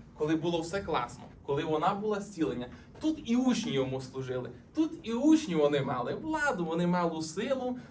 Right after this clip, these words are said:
Но коли почались, почалась, почався цей момент життя, коли Ісуса забирають, коли його бичують, коли йому хочуть заподіяти смерть,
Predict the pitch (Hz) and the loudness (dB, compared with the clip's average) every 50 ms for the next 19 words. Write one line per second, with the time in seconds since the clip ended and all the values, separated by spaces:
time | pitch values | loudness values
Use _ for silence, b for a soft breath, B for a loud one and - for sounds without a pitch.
0 | B B 180 226 233 233 247 262 311 339 339 - - 240 220 - 269 285 269 233 | B B 2 2 4 4 2 0 0 0 -2 -2 -4 -6 -4 -4 -2 0 0 2
1 | 214 - - - - - 190 190 - - 254 247 233 202 190 - - - - 190 | 0 0 -2 -8 -8 -6 -4 -4 -2 -2 0 2 2 2 0 -2 -6 -8 -6 -6
2 | 190 - 247 226 - - 185 175 - - 233 233 220 202 185 175 170 180 180 180 | 0 4 4 4 4 2 -4 -6 -4 0 2 2 4 4 4 2 2 4 4 2
3 | 175 165 156 143 165 170 160 - 233 254 269 277 277 277 - - B B B B | 2 2 0 -2 -2 -2 -2 -2 0 0 0 0 -2 -6 -10 -18 B B B B
4 | B B 180 190 233 285 285 - - - - 247 185 175 170 170 175 175 190 196 | B B -2 0 0 0 0 0 -2 -2 0 2 4 4 4 4 4 4 4 4
5 | 185 160 151 - - 175 202 240 254 233 220 240 226 190 214 208 - - 202 202 | 4 2 2 0 0 0 0 2 2 2 4 4 4 4 2 -2 -4 -4 -4 -2
6 | - 156 143 135 - B B B B B - 180 220 254 294 285 262 240 247 247 | -2 -2 -2 -2 -6 B B B B B 0 2 2 2 4 2 2 4 4 4
7 | 240 202 180 - - - - - 220 233 226 202 185 170 165 170 170 - 190 180 | 6 4 4 2 -2 -4 2 6 6 6 6 4 0 -2 -2 -2 -2 -2 -2 -4
8 | - 214 214 180 - 175 180 175 - - 196 214 240 247 240 233 | 0 2 4 4 4 2 0 -4 -4 -2 -2 0 0 0 -2 -4